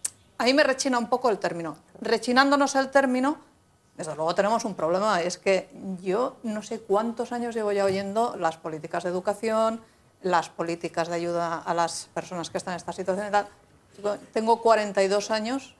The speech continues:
y no solamente no mejoramos, sino que empeoramos. Vamos para atrás como los cangrejos.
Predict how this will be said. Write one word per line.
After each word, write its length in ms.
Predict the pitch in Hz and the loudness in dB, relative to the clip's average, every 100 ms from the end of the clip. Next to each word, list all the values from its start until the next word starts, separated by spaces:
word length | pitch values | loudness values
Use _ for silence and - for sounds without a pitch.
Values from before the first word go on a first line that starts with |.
| _ _ - | _ _ -10
y 100 | 214 | -6
no 140 | 202 | -4
solamente 420 | 196 214 208 196 202 | 0 0 0 0 0
no 80 | |
mejoramos, 560 | 202 196 214 202 208 214 | 2 0 2 2 0 -4
sino 180 | 214 190 | -4 -4
que 80 | 185 | -4
empeoramos. 520 | 180 175 175 175 - - | 0 2 2 -2 -8 -8
Vamos 240 | 190 190 190 | -2 -2 2
para 160 | 202 | 2
atrás 240 | 190 202 - | 2 -2 -4
como 180 | 214 190 | -2 -2
los 140 | 180 | -2
cangrejos. 560 | 180 175 185 - 180 | -6 -4 -4 -4 -10